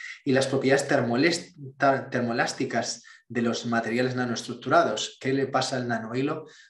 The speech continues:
cuando pasa por ahí corriente? ¿Qué pasa cuando se calienta? ¿Cómo cambia?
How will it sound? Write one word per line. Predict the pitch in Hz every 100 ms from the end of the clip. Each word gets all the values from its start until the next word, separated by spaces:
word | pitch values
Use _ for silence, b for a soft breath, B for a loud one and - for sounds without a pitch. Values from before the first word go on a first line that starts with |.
| B
cuando | - 120 120 120
pasa | - 123 - 139 135 - - -
por | 120
ahí | 120 123 123
corriente? | 120 117 135 156 151 156
¿Qué | 156 127
pasa | 123 - 123 123
cuando | 117 117
se | - 117
calienta? | - 107 135 147 151 139
¿Cómo | 143 135 123
cambia? | - 135 131 123 123 123